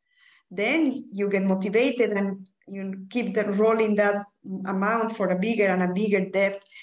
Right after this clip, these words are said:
And because you feel motivated, you create this snowballing effect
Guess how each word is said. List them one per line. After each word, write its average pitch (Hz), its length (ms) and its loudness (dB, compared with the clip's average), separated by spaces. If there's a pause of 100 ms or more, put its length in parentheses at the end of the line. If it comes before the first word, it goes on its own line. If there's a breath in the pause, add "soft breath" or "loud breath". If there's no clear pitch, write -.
(160 loud breath)
And 196 160 -6
because 196 240 -6
you 202 80 -6
feel 220 200 0
motivated, 208 520 2
you 190 80 0
create 202 360 2
this 196 220 0 (220)
snowballing 196 640 -2
effect 220 520 0